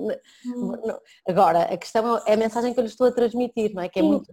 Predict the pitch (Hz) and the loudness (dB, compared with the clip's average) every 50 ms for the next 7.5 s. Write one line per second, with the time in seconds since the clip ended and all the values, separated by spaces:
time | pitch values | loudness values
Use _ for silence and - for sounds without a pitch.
0 | - - 208 226 214 214 233 226 226 220 240 233 233 233 208 - 233 233 247 247 | -16 -10 -8 -6 -2 2 2 4 4 4 2 2 0 -2 0 2 4 4 4 2
1 | 247 220 220 226 226 - - 240 240 240 240 240 226 - _ _ _ - - 220 | 0 -2 -4 -4 -2 -2 0 0 2 2 2 0 0 -4 _ _ _ -8 -8 -2
2 | 220 226 220 226 220 220 214 240 226 - 247 233 220 - 233 226 214 233 247 214 | 0 2 2 2 2 0 0 0 0 0 -2 -4 -2 -2 -4 -4 -2 0 0 0
3 | 185 175 170 175 175 160 156 170 175 156 - - - - - 262 262 - 269 277 | 0 0 -4 -6 -8 -8 -8 -8 -6 -4 -4 -6 -6 -4 -4 -2 -2 0 -2 -2
4 | - - - 277 277 247 277 285 285 320 302 294 285 254 247 254 262 - 247 254 | -2 -4 -4 -2 0 2 2 2 2 2 2 2 2 2 2 0 -4 -6 -10 -10
5 | - - 277 302 294 - - 262 240 - 240 226 233 233 269 277 277 277 - - | -8 -6 -6 -6 -6 -4 -2 -2 -2 -2 -2 -6 -6 -6 -6 -6 -6 -8 -6 -2
6 | 233 220 214 - 220 208 214 226 220 233 247 247 - 254 240 247 233 233 226 233 | -2 -2 -2 -2 -4 -4 -4 -4 -4 -2 -4 -4 -4 -6 -6 -6 -6 -6 -8 -8
7 | 226 233 233 - 226 233 226 226 233 226 | -8 -8 -4 -4 -4 -4 -4 -4 -4 -4